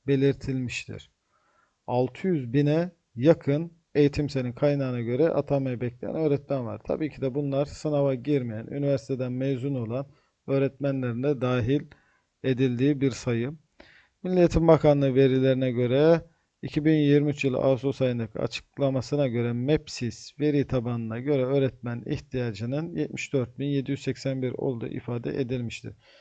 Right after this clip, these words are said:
Şimdi bakanlığın elindeki sayı bu arkadaşlar. Yani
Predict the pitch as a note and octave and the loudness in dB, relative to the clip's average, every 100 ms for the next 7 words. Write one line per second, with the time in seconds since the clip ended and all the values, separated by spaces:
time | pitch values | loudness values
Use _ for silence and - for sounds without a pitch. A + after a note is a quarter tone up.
0 | _ _ - G#2+ F2 E3+ E3 F3+ F3 F3 | _ _ -12 -8 0 0 4 2 4 2
1 | E3+ D#3 - _ _ _ _ _ D3 D3+ | 2 -2 -10 _ _ _ _ _ 2 4
2 | F3+ F#3 E3+ E3+ - D3+ E3 D3+ E3 C#3+ | 4 2 2 2 6 6 6 8 8 8
3 | B2 B2 A#2 - D3+ D3 C#3 C3 | 6 2 0 0 0 2 2 0